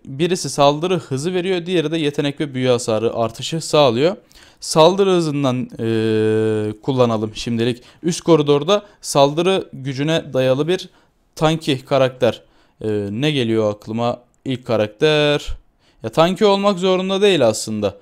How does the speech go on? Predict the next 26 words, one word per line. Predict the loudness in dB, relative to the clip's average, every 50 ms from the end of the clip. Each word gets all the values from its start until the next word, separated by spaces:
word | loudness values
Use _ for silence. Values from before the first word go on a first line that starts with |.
| _ _ _ -6
Üst | -6 -4 -4 -4
koridorda | 0 2 2 2 4 2 2 0 0 0 -2 -2 -4 -4 -10 _ _ _
saldırı | -10 -4 0 2 2 2 2 0 0 -2
gücüne | -2 -2 -2 0 0
dayalı | 0 2 2 2 0 0
bir | 0 2
yakıncı | 2 2 0 0 -2 -4 -4 -2 -2
karakter, | 0 0 0 0 2 2 2 2 2
bir | -2 -4 -4
Riven | -4 -4 -4 -4 -2
diyebiliriz | 0 0 0 0 0 -2 -2 0 0
atıyorum, | -2 -2 -2 -2 -2 -2 -2
hani | -2 -4 -6 -8 -6
şu | -4 -4 -2
an | -2
aklıma | -2 -4 -6 -6 -6 -4 -4
o | -2
geldi. | -2 -4 -4 -2 -2 -2 -2 -2 -4 -8 _ _ _ _ _ _ _ -16 -14
Ee, | -12 -12 -12 -12 -12 -12 -14 -14 -14 -14 -14 -14 -14 -14 -14 -14 -14 -14 -14 -16 -16 -18 -20 -20 _ _ _ _ _ _ _ _ _ _ _ _ _ _ _ _ _ _ _ -20 -14 -8
Nasus | -4 0 0 0 0 0 -2 -4 -4 -6 -8 -10 -12 -12 -14 -16 -18 -18 _
dem-, | 4 4 4 4 2 -2 2 4
demeyelim. | 4 4 4 2 0 -2 -2 -4
Nasus | -6 -6 -6 -8 -12 -6 -2
tank, | -2 -2 -2 -2 -6 -8 -8
Nasus'a | -6 -6 -6 -8 -6 -2 0 2 2 0
farklı. | 2 2 2 2 2 2 -2 -4 -4